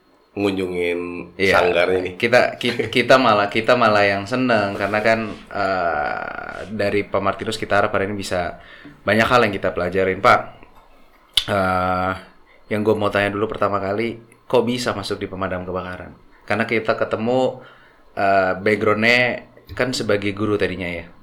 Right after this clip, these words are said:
Speaker 1: Iya, betul.
Speaker 2: Sebagai guru terus tiba-tiba kebakaran, kok bisa?
Speaker 1: Oke.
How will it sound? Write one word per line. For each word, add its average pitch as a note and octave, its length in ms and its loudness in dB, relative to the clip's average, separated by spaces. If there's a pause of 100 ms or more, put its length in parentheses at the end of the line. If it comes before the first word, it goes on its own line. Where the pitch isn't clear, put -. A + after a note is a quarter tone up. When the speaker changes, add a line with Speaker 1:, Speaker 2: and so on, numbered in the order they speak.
Speaker 1:
Iya, F2+ 240 -8
betul. - 240 -6
Speaker 2:
Sebagai F#2 240 -2
guru G2 160 -2
terus A2 160 -8
tiba-tiba F#2 240 -8
kebakaran, F2 400 -10
kok G2+ 160 -8
bisa? F#2 320 -10 (480)
Speaker 1:
Oke. G2 480 0